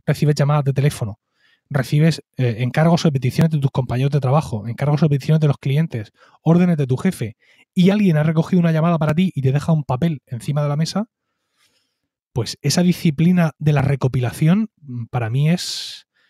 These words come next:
es complicadísima. Tengo la teoría súper asumida, pero esto es uno de los,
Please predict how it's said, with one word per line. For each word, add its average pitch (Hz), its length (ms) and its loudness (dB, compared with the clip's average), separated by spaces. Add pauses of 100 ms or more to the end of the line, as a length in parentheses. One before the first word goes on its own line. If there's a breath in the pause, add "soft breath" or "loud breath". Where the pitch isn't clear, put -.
(180)
es - 120 -6
complicadísima. 170 720 0 (240 soft breath)
Tengo 220 260 2
la 185 120 2
teoría 170 320 2
súper 147 260 -2
asumida, 190 560 -4 (340 soft breath)
pero 170 200 2
esto - 160 0
es - 80 0
uno 202 120 4
de 190 100 4
los, 190 80 2